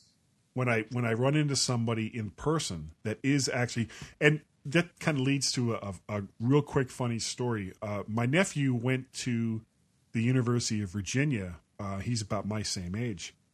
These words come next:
And he was, he was on the University of Virginia basketball team at the same time that, and I don't know how many people <laughs> will remember this guy, Ralph Sampson, who, uh, after leaving University of Virginia, played for the Houston Rockets for a couple of years, but he's seven foot four inches tall.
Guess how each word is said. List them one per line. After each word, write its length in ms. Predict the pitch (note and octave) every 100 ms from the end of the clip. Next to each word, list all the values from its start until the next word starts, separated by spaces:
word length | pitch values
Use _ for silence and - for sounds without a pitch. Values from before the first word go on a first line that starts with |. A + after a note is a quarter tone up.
| _ _ _ _
And 240 | B2+ B2+ B2
he 200 | D3+ C#3+
was, 260 | C3 -
he 140 | - D#3
was 160 | C3
on 280 | B2+ B2 A#2
the 80 | A2+
University 460 | A#2+ A2+ A#2 G#2+ G#2
of 40 |
Virginia 360 | G#2 G#2 G2 F#2+
basketball 580 | A#2+ D#3+ - C3 G#2
team 280 | G#2 A#2 G#2
at 60 | F#2+
the 60 |
same 300 | G2+ A#2+ A2
time 520 | G2 - D#3 C#3 A#2 - _ _ _ _ _ _ -
that, 240 | B2 A2+
and 140 | A#2 A2+
I 80 | C3+
don't 120 | C#3
know 60 |
how 80 | B2+
many 160 | B2 A#2+
people 300 | C3+ C3 A#2
<laughs> 60 | -
will 80 | C#3+
remember 340 | B2 C#3 C#3
this 160 | A2+ -
guy, 200 | A2 G2+
Ralph 360 | G2+ C3 D3+
Sampson, 720 | - - C3+ C#3 - E2+ C#2+ - _ _ _ _ _ _ -
who, 520 | C#3 C3 B2 A#2 G#2+ G#2+
uh, 160 | G#2+
after 260 | A#2 C#3 C3
leaving 260 | B2 C3+ B2
University 400 | B2 A#2+ B2 -
of 80 | G#2
Virginia, 400 | G#2 B2+ C#3 A2+
played 300 | - A2 G#2
for 100 | G#2
the 140 | G2
Houston 400 | F#2 G#2 - G2
Rockets 400 | G2+ D3 E3 G#2+
for 160 | - F#2+
a 40 |
couple 280 | - G2 F#2
of 60 | F2
years, 140 | F2
but 120 | -
he's 260 | - A3+ A#3+
seven 380 | - - B2 A2+
foot 300 | - A2 -
four 280 | - G#2+ G2+
inches 300 | - E2 -
tall. 460 | - A#2+ D2 -